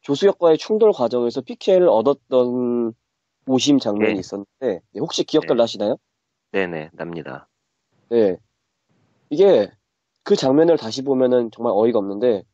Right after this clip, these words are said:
Speaker 1: 조수혁이 나오는데 지가 와서 쳐 부딪혀요. 근데 그걸 피케이를 불어.
Speaker 2: 그쵸.
Speaker 1: 근데 피케이를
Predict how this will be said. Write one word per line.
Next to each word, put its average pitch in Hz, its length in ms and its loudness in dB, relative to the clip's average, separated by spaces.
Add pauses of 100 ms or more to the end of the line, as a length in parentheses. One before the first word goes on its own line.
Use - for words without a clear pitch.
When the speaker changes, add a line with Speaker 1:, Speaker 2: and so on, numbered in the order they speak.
(500)
Speaker 1:
조수혁이 180 480 2
나오는데 117 480 0
지가 190 400 0
와서 139 260 0
쳐 - 180 -8
부딪혀요. 98 600 -8 (240)
근데 98 200 -4
그걸 131 260 -2
피케이를 180 500 0
불어. 101 340 -4 (880)
Speaker 2:
그쵸. - 420 -10 (680)
Speaker 1:
근데 170 160 0
피케이를 233 480 2